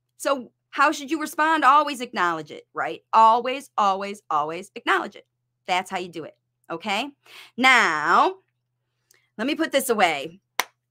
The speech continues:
Okay, I see there's a comment coming in. I just need to block out here. Sorry about that. And I want to let all of you know,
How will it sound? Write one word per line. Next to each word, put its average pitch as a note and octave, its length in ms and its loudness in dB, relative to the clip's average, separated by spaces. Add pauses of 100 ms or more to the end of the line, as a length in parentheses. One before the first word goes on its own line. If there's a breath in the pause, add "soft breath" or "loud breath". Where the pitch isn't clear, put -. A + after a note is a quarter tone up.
(220)
Okay, A3+ 540 0
I G#3+ 140 2
see E4 680 -2 (160)
there's C4 320 -2
a - 80 -6
comment C4 380 -2
coming C#4 320 -2
in. D#4+ 340 0 (440)
I A#3+ 180 0
just A3+ 240 -4
need A#3+ 200 -6
to G#3 80 -6
block G#3 340 2
out A#3 180 0
here. C#4 180 -4
Sorry F3+ 300 0
about F3+ 260 0
that. C4+ 300 0 (440 loud breath)
And C4+ 560 0 (100)
I B3+ 100 2
want C4+ 360 0
to C#4 120 -8
let A3+ 380 0
all G3 280 4
of F#3+ 120 -8
you D#4 420 -4
know, A3 560 0